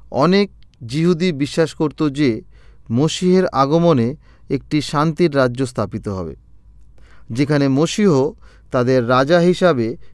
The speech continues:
সিংহাসনে বসবেন এবং আন্তর্জাতিক স্তরে ইসরায়েল এক বিশেষ ভূমিকা পালন করবে,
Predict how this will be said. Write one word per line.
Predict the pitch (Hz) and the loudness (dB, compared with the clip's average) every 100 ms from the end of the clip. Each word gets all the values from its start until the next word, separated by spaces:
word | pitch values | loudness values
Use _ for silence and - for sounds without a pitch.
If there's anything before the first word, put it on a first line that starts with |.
| - | -12
সিংহাসনে | - 151 151 143 143 127 | -4 0 0 0 0 0
বসবেন | 113 143 143 175 208 - - - - | 0 -2 0 -2 -2 -6 -18 -20 -8
এবং | 170 180 - | 0 0 0
আন্তর্জাতিক | - 175 202 262 254 254 220 - | 0 0 2 0 0 -2 -2 -2
স্তরে | - 151 120 117 - - - | 2 4 4 0 -6 -18 -10
ইসরায়েল | - 156 151 156 143 151 - | 0 0 4 4 2 0 -4
এক | 123 127 120 113 | -6 -6 -8 -8
বিশেষ | 131 143 185 165 | -6 0 2 2
ভূমিকা | 127 131 147 143 | 0 -2 0 0
পালন | 127 110 110 107 | 0 0 -2 -4
করবে, | 110 92 92 | -4 -6 -8